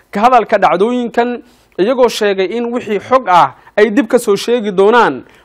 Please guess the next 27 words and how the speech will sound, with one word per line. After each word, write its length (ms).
balse 260
sargaalka 540
aan 140
la 80
hadlay 420
ee 80
ku 160
sugan 300
magaalada 440
Doolow 380
wuxuu 320
ii 80
sheegay 500
in 220
amnigu 420
uu 120
yahay 320
mid 200
lama 240
huraan 360
ah 160
oo 100
maalin 360
walba 300
amniga 320
la 160
adkeeyo, 560